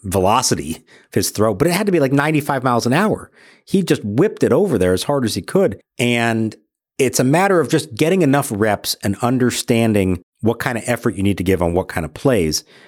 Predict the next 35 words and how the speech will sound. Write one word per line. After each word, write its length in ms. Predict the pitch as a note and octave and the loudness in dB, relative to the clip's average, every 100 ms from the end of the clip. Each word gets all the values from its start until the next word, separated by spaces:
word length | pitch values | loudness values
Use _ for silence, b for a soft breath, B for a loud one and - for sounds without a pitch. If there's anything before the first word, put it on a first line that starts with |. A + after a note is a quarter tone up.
| B | B
and 240 | - G2 G2+ | -4 0 2
knowing, 240 | A#2 A2+ | 2 0
okay, 200 | G#2+ B2 | 0 -2
well, 160 | G2+ G#2 | 0 0
if 100 | G#2 | 0
I 80 | G2 | -4
field 320 | - D3+ C3+ | 0 0 0
it 140 | A#2 | 0
this 200 | C#3 C#3+ | 0 0
way, 320 | A2+ G#2+ G2 B B B | 0 2 0 B B B
here's 280 | - C3 A2+ | -2 0 0
the 60 | |
throw 200 | G2+ A2+ | 0 0
I 40 | G#2+ | 2
need 120 | G#2 | 0
to 40 | G2 | 2
make. 220 | G2+ G2 | 0 0
And 80 | F2+ | -2
if 80 | |
I 60 | F#2 | -2
field 220 | - G#2+ | 0 0
it 80 | G2 | 0
this 220 | - - | -2 0
way, 200 | C3 A#2 B B - | 0 0 B B -4
I've 140 | F#2+ | -2
gotta 220 | A2 G2 | 0 -2
add 240 | G#2 G2 F2+ | -2 -2 0
more 260 | G#2+ A2 | 2 2
to 180 | G2 G#2 | 2 2
it 80 | F#2+ | 2
or 60 | |
take 240 | F2 A2+ F#2 | 0 -4 -4
something 300 | A2 - F2+ | -6 -4 0
off 240 | F#2 F#2 | 0 0
it, 120 | F#2 | -4